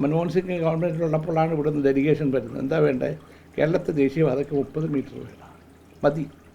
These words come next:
അതിനപ്പുറത്ത് പോകണ്ട. അവിടെയാണ് നമ്മളിന്ന് എഴുപത് മീറ്ററുമായി ദേശീയപാത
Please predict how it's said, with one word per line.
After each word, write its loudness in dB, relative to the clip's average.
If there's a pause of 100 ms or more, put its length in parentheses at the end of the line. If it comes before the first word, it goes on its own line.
(240)
അതിനപ്പുറത്ത് 2
പോകണ്ട. 0 (220)
അവിടെയാണ് 4 (100)
നമ്മളിന്ന് 4
എഴുപത് 6 (100)
മീറ്ററുമായി 4 (500)
ദേശീയപാത 6